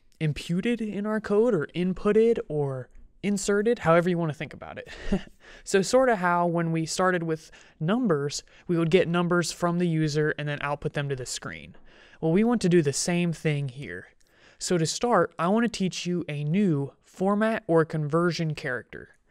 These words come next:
And that conversion character is actually percent S, and that is for string. So what is a string? A string, it's a sequence of characters,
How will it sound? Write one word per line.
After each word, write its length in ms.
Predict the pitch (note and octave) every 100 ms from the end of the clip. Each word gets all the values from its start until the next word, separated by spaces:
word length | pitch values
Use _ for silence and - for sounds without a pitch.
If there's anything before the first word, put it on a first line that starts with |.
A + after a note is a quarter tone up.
| -
And 140 | D#3+
that 200 | E3+ G#3
conversion 460 | - F#3+ F#3 F3 F3+
character 480 | E3 E3+ E3 - E3
is 200 | D#3 D3
actually 680 | D#3 D#3 - D#3+ D#3 D#3 D3+ _
percent 640 | - C3 - - G3 G3 - - -
S, 720 | A2+ C#3 A2+ - - - - - _ _ _ -
and 160 | D3+ D3+
that 200 | D#3+ -
is 180 | E3+
for 220 | - D#3+ C3+
string. 560 | - - D#3 D3 A#2 - - _ _ _ _ _ _ -
So 340 | - G#3+ E3
what 280 | D#3 D#3 G#3+
is 160 | A3+
a 60 | F#3
string? 440 | - - D3 B2+ A2+ B2+ _ _ - - _ _ _ _ _ _ _ _
A 120 | D#3+
string, 600 | D3+ - - C#4+ A3 G3+ - _ -
it's 160 | E3
a 100 | E3+
sequence 800 | D#3+ - B3 - F3+ F3 - - -
of 180 | D#3 D#3
characters, 760 | - D3+ G#2 - A#1+ - -